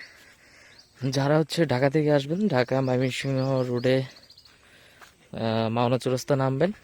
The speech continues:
নেমে আসতে হবে সাতখামার, সাতখামার থেকে আসতে হবে গোলাঘাট, গোলাঘাট থেকে এখানে আসতে পারবেন। অথবা যারা হচ্ছে ট্রেনে আসতে পারবেন, ট্রেনে আসতে পারলে সব থেকে সুবিধা, ঢাকা থেকে যে কোনো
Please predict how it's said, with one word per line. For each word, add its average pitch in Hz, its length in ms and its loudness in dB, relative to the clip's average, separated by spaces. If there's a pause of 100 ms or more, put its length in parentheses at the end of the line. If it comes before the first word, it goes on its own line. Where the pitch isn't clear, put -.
(320)
নেমে 123 440 0 (580)
আসতে 120 300 -4
হবে 127 480 0 (240)
সাতখামার, 127 680 -2 (1160)
সাতখামার 123 600 -4
থেকে 135 400 0
আসতে 131 280 -2
হবে 110 160 -2
গোলাঘাট, 117 520 -4
গোলাঘাট 113 380 -2
থেকে 110 260 -6
এখানে 110 180 -4
আসতে 104 200 -6
পারবেন। 110 260 -2 (840)
অথবা 156 340 4
যারা 160 300 6
হচ্ছে 156 300 0
ট্রেনে 147 320 4
আসতে 151 260 2
পারবেন, 151 320 2 (340)
ট্রেনে 131 260 2
আসতে 139 260 0
পারলে 139 200 2
সব 139 220 -6
থেকে 139 160 -4
সুবিধা, 135 380 0 (720)
ঢাকা 131 240 2
থেকে 147 360 4
যে 131 140 2
কোনো 135 380 0